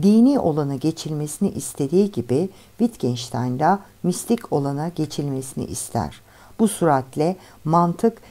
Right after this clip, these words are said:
Wittgenstein için gerçekten de gizemciliğin hizmetindedir.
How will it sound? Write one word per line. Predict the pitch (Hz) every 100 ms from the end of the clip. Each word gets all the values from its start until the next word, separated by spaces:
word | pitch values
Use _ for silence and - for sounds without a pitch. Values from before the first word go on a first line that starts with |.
| -
Wittgenstein | 240 262 - 139 131 - 131 127
için | - - 147 170 - - -
gerçekten | 196 240 247 190 - 151 139 139
de | 147 180 - -
gizemciliğin | 160 160 175 170 165 160 160 170 175
hizmetindedir. | 147 143 123 120 135 117 107 - 78 -